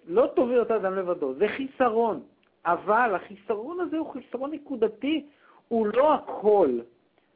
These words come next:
זה מה שאנחנו רוצים בעיקר להדגיש גם, זה לא הכל. יש לנו מרחב שלם של דברים שכן יש לנו אותם.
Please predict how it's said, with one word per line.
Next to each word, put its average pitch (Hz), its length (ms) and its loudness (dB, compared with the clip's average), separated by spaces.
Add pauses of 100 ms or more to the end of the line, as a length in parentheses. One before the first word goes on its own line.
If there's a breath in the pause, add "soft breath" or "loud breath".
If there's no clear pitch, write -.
(160)
זה 175 100 -8
מה 180 100 -6
שאנחנו 185 260 -6
רוצים 160 300 -4
בעיקר 156 260 -2
להדגיש 160 440 -2
גם, 139 140 -8
זה 131 120 -6
לא 165 220 4
הכל. 277 640 2 (680 soft breath)
יש 170 280 0
לנו 208 180 -4
מרחב 185 680 0
שלם 147 420 -2
של 180 200 -8
דברים 180 440 -2
שכן 180 680 -10 (180)
יש 180 420 -4
לנו 120 320 -8
אותם. - 260 -18